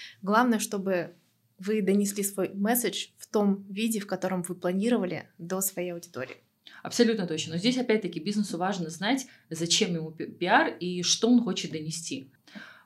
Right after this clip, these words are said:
Speaker 2: Потому что зачастую приходят компании, которые считают, что мы уже достаточно богаты, или мы достаточно высокого о себе мнения, или нам важно сделать, как другие участники рынка,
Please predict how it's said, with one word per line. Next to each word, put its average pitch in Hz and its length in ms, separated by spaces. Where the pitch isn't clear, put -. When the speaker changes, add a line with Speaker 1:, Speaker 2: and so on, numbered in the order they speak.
Speaker 2:
Потому 196 100
что 202 100
зачастую 277 600
приходят 180 420
компании, 254 500
которые 214 600
считают, 208 480
что - 260
мы 196 220
уже 185 240
достаточно 220 760
богаты, 160 540
или 165 260
мы 165 140
достаточно 165 500
высокого 190 460
о - 20
себе 175 300
мнения, 160 560
или 175 200
нам 170 220
важно 185 460
сделать, 160 420
как - 220
другие 170 360
участники 156 540
рынка, 160 420